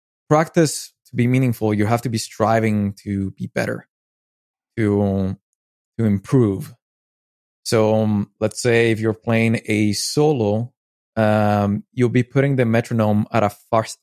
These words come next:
faster speed to push your limits so you can play much faster. Now that's practice. It's forcing you to step out of your comfort zone to grow,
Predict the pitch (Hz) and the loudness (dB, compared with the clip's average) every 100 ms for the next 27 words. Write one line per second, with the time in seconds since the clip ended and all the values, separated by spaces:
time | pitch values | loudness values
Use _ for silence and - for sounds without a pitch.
0 | - 117 - 113 - - 107 - - _ | -2 -2 -2 -6 -6 -8 -8 -8 -10 _
1 | _ _ - 117 131 - 113 95 104 90 | _ _ -10 -2 -2 0 -2 0 -2 -2
2 | - - _ _ _ _ 117 113 110 104 | -10 -18 _ _ _ _ -2 0 -2 0
3 | 110 104 95 - 107 104 - 98 104 120 | 0 0 -2 -2 0 0 -4 -4 0 2
4 | 127 - - 107 107 - 110 - - 135 | 2 0 -4 -4 -4 -8 -10 -12 -4 0
5 | 147 160 143 131 117 - 120 120 113 120 | 0 2 0 0 -6 -2 -2 -2 -2 0
6 | 120 117 117 117 117 - - 107 101 101 | 0 -4 -2 -2 -2 -8 -10 -10 -8 -12
7 | _ _ _ _ _ 110 120 127 117 98 | _ _ _ _ _ -6 2 2 2 -2